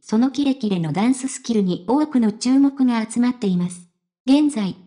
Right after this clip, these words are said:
平野は音楽活動を休止中ですが、この動画を見る限り、キングアンドプリンス時代よりもそのダンススキルを磨き上げている様子が伺えます。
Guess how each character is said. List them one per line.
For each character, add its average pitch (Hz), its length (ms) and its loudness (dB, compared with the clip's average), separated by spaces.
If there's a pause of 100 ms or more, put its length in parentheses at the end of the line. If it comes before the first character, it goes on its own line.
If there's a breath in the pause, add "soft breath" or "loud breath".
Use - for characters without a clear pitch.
(140)
平 269 320 0
野 233 60 -2
は 208 220 -4
音 277 180 4
楽 302 240 -2
活 302 240 -4
動 233 140 -2
を 190 100 -2
休 240 200 0
止 262 200 -6
中 254 180 2
で 233 140 -2
す 214 160 -8
が、 165 160 -2 (260)
こ 202 140 -2
の 240 100 2
動 269 200 2
画 247 140 4
を 240 40 -2
見 254 140 2
る 233 100 -4
限 180 280 -2
り、 147 380 -6
キ 262 200 4
ン 269 80 6
グ 202 320 -4 (120)
ア 214 120 0
ン 240 100 0
ド 214 200 -2 (260)
プ 208 100 2
リ 262 160 2
ン 262 40 2
ス - 140 -6
時 175 140 -6
代 240 220 0
よ 233 80 -2
り 196 100 -2
も 151 240 -2
そ 226 160 -2
の 254 100 4
ダ 294 140 2
ン 294 80 0
ス 294 140 -6
ス - 80 -12
キ 269 140 -2
ル 226 100 -2
を 196 80 -2
磨 208 240 0
き 277 160 2
上 277 80 6
げ 254 100 4
て 247 100 -8
い 202 120 -2
る 180 80 -4
様 214 180 -2
子 226 160 -6
が 220 140 -2
伺 214 280 -4
え 202 100 0
ま 190 120 -4
す。 - 240 -18